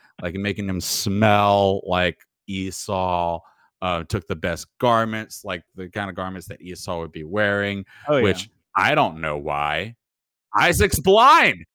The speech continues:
Speaker 2: They had to make a, it's a whole con game. Yeah.
Speaker 1: Isaac's blind. How, what the hell does the clothes matter?
Speaker 2: You got
Speaker 1: Like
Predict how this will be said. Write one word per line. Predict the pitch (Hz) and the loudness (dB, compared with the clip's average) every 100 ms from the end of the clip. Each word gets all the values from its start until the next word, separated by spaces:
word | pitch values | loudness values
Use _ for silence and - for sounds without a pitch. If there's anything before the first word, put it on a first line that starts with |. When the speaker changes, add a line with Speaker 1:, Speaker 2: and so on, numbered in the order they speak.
| _ | _
Speaker 2:
They | 143 185 | 0 2
had | 190 202 | 0 -2
to | 202 | -2
make | 202 | 0
a, | 196 160 | 0 -2
it's | 160 | -2
a | 190 | 0
whole | 170 196 185 | 2 2 0
con | - 190 233 214 | 0 2 2 0
game. | 151 131 107 98 | 0 0 0 2
Yeah. | - - | 4 4
Speaker 1:
Isaac's | 427 - | -2 -4
blind. | 247 302 302 - - 240 | -8 -12 -10 -10 -10 -6
How, | 226 381 381 - _ _ - | 0 2 2 -2 _ _ -16
what | 185 392 - | -10 -10 -8
the | 302 | -6
hell | 294 240 | -2 -2
does | 294 359 | -4 -10
the | 254 | -14
clothes | - - 330 392 403 226 | -12 -4 -2 0 -2 -4
matter? | 185 110 85 78 71 _ - - - | 0 0 -2 -8 -14 _ -20 -12 -2
Speaker 2:
You | - 220 | 2 4
got | 254 | 4
Speaker 1:
Like | 254 | 2